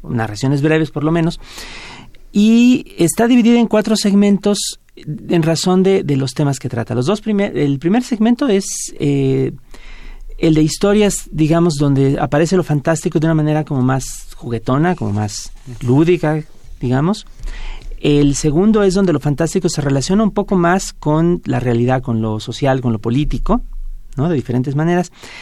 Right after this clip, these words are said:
Speaker 1: El tercero son tres historias que de hecho no son de corte fantástico, son más bien como de corte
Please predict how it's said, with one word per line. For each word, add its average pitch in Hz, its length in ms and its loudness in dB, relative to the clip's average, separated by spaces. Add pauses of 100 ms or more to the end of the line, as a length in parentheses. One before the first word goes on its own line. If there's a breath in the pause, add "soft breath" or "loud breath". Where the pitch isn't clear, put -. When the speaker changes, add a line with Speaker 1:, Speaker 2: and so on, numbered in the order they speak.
(200 loud breath)
Speaker 1:
El 160 180 0
tercero 226 480 2
son 214 340 2 (180)
tres 202 260 0
historias 208 600 0 (300)
que 165 100 2
de 160 100 4
hecho 185 200 2
no 170 100 2
son 175 400 2
de 131 100 -4
corte 135 260 -2
fantástico, 165 400 -4
son 147 160 -6
más 156 100 -2
bien 151 160 -2
como - 180 -2
de 110 60 0
corte 143 420 -4